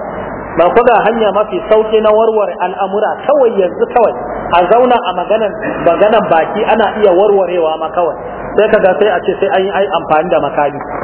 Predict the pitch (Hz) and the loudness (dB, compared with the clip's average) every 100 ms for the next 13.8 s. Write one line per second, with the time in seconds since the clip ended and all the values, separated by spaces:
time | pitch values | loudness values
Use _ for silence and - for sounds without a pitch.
0 | - - - - - - - 180 180 185 | -8 -8 -10 -10 -12 -12 -2 0 2 2
1 | 202 233 202 190 196 165 196 202 180 156 | 2 2 0 -4 -4 0 0 2 0 2
2 | 165 185 185 - 160 202 254 254 196 - | 2 2 0 -4 -4 -2 0 0 -2 -2
3 | 254 254 202 247 214 226 208 165 170 208 | -2 0 0 0 0 2 0 0 0 0
4 | 196 190 190 190 190 185 185 185 - - | 2 4 2 0 2 2 2 -2 -6 -10
5 | - - - - - 233 233 262 247 214 | -10 -10 -8 -10 0 4 4 4 4 4
6 | 226 240 233 214 180 175 180 196 208 214 | 2 2 0 -4 -6 -6 -4 -2 -2 -4
7 | 185 156 175 180 180 156 139 196 196 147 | -4 0 2 2 0 -4 -4 -4 -4 -8
8 | - - - 214 220 240 233 202 214 220 | -10 -10 0 2 2 2 2 0 0 0
9 | 202 226 214 220 190 - - - - - | 2 -2 0 0 -2 -4 -10 -10 -10 -10
10 | - - - - - - 160 196 247 240 | -10 -12 -12 -12 -8 0 2 4 4 2
11 | 226 202 202 226 226 233 208 - 180 - | 0 0 0 2 2 0 -2 -4 -4 -2
12 | 214 208 190 202 190 196 170 165 180 185 | -2 -2 -2 0 0 0 -2 -2 -4 -4
13 | 165 160 160 240 240 226 240 | -4 -4 0 2 2 2 -2